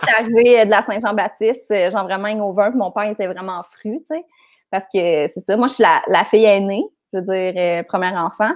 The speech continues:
fille aînée, fait que là, j'arrive, br-, euh, genre, le lendemain de veille, ça a Boris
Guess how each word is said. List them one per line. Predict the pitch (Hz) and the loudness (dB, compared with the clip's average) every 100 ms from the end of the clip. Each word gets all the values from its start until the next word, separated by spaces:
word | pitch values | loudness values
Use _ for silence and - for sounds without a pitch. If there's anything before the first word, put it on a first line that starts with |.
| - - | -4 -2
fille | 185 | -2
aînée, | 175 190 233 | -2 -6 -4
fait | 185 | 0
que | 214 | 2
là, | |
j'arrive, | 220 190 214 226 214 | 2 2 4 2 2
br-, | 190 208 208 | -2 0 2
euh, | 208 | 4
genre, | 202 | 4
le | 190 | 4
lendemain | 196 202 196 | 2 0 -4
de | 190 | 0
veille, | 208 | 0
ça | 214 156 | 2 0
a | 180 | 2
Boris | 208 185 | 0 0